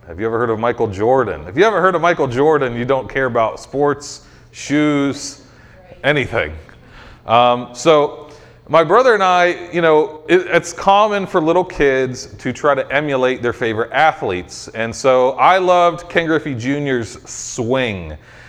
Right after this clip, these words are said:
He had the sweetest, smoothest swing with a baseball bat, and I would always copy it. And he, he, I mean, this guy, he would have probably hit the most home runs in the history of the major leagues if he had not been injured so many times. But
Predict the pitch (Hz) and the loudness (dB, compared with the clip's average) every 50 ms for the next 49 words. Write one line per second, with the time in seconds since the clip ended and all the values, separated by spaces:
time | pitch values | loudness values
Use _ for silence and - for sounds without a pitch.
0 | - - - - 160 151 156 156 151 135 127 117 - - - 147 147 170 180 180 | -20 -14 -8 -6 -2 0 0 0 0 0 -4 -8 -8 -10 -8 -6 -4 -2 -2 0
1 | 170 170 165 170 - - - - - - 151 160 165 160 147 147 139 - - - | 0 0 -2 -4 -8 -14 -14 -14 -12 -8 -4 -2 0 0 0 -2 -2 -4 -6 -8
2 | - 151 156 156 156 160 160 160 160 151 - - - - - 110 120 127 120 131 | -4 -2 -2 0 0 -2 -4 -4 -6 -8 -10 -14 -18 -10 -6 -4 -4 -2 2 2
3 | 151 151 156 151 151 160 156 151 147 135 143 151 147 147 147 131 123 123 127 139 | 2 2 2 0 0 2 4 4 4 2 2 2 4 4 2 2 2 2 2 4
4 | 151 151 151 156 156 151 151 143 - - - - 139 143 143 151 147 - 156 151 | 4 4 4 4 4 2 0 -2 -4 -10 -10 0 2 4 4 4 2 0 -2 0
5 | 151 147 147 - 123 123 123 117 117 151 160 156 147 147 - - - - - - | 0 0 2 0 0 -2 -2 -4 -4 -4 -4 -4 -6 -8 -10 -16 -20 -20 -20 -20
6 | - - - 175 - - - 123 135 147 147 139 131 160 208 208 - - 165 143 | -20 -10 -8 -8 -8 -6 -4 -2 0 0 0 2 2 2 2 2 0 0 2 2
7 | 139 135 135 127 151 180 185 185 185 160 - - - 170 160 170 175 170 147 151 | 4 2 2 0 -4 -4 -2 0 0 0 0 2 2 4 4 4 4 2 0 -2
8 | 151 143 135 131 147 - 123 120 123 135 151 156 151 - - 151 143 131 127 127 | -2 -2 -2 -2 -2 -2 -4 -2 0 0 0 0 -2 -6 -6 -6 -4 -4 -2 -2
9 | 127 127 131 127 110 107 98 101 95 90 127 123 - - 120 117 110 107 107 110 | -2 -2 -2 -4 -6 -6 -6 -6 -6 -6 -6 -8 -6 -6 -6 -6 -6 -6 -6 -6
10 | 113 107 98 104 92 101 107 101 98 95 95 92 - 95 87 95 92 98 110 98 | -6 -6 -6 -6 -6 -6 -6 -6 -6 -6 -8 -8 -8 -8 -8 -8 -6 -4 -6 -4
11 | 78 92 95 92 - 104 110 104 92 95 90 82 - - 98 87 87 87 85 78 | -4 -6 -8 -8 -8 -10 -8 -8 -6 -8 -8 -8 -8 -10 -10 -8 -8 -10 -12 -10
12 | - 95 85 87 87 87 82 - - 92 - | -10 -8 -8 -8 -8 -10 -12 -12 -14 -14 -14